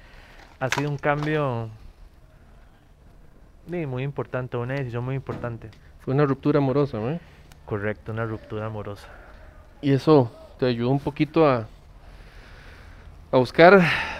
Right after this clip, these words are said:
Speaker 2: formas alternativas de cómo lidiar con eso?
Speaker 1: No
Speaker 2: O sea,
Speaker 1: sé si formas
Speaker 2: te
Speaker 1: alter-
Speaker 2: pregunto porque estamos haciendo un tatuaje. <laughs>
Speaker 1: Completamente.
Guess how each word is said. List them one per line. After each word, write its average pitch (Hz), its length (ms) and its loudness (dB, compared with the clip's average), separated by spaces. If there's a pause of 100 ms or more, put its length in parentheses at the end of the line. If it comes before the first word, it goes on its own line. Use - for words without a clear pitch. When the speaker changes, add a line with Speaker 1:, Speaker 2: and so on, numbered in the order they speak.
(880)
Speaker 2:
formas 170 360 2
alternativas 143 640 0
de 123 80 -6
cómo 151 460 -2 (1000)
lidiar 131 420 2
con 190 200 -6
eso? 117 200 -8 (1900)
Speaker 1:
No 139 200 0
Speaker 2:
O - 20 -2
sea, 190 140 12
Speaker 1:
sé 208 80 0
si 190 40 -2
formas 202 360 0
Speaker 2:
te - 100 12
Speaker 1:
alter- - 20 8
Speaker 2:
pregunto 190 420 10
porque 214 200 4
estamos 185 260 6
haciendo 208 220 6
un 208 80 0
tatuaje. 175 500 4 (520)
<laughs> - 500 -2
Speaker 1:
Completamente. 170 880 2